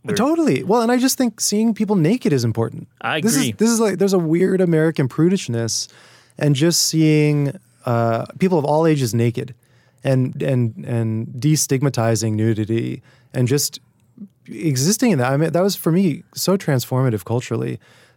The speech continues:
Speaker 2: to go to Japan. I remember the first time I was t-, taken to, like, an onsen, I was freaked out. I was so freaked out and so kind of
Speaker 1: Well, there's a woman, like,
Speaker 2: prudish.
Speaker 1: potentially,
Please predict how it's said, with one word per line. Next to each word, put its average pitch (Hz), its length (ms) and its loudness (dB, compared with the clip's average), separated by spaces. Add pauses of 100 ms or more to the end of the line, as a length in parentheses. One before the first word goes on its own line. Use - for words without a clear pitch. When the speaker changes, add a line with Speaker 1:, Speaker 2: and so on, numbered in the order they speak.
Speaker 2:
to 127 100 -4
go 127 160 0
to 143 80 2
Japan. 120 360 0
I - 20 2
remember 113 260 0
the 107 60 -8
first 123 200 -4
time 117 120 -2
I 107 40 -2
was 98 120 -4
t-, - 180 -16
taken 113 260 -4
to, 110 60 -6
like, 104 140 -4
an 107 80 -4
onsen, 107 480 -4 (720)
I 143 80 0
was 180 120 2
freaked 127 320 -2
out. 123 320 -2 (320)
I 131 80 -2
was 120 160 0
so 131 240 -2
freaked 117 320 -4
out - 240 -8 (160)
and 113 160 -4
so 117 300 -2
kind 107 220 -4
of 98 240 -8
Speaker 1:
Well, 175 100 2
there's 196 180 0
a 185 60 2
woman, 196 480 2
like, 151 300 -4
Speaker 2:
prudish. 127 280 2
Speaker 1:
potentially, 151 680 0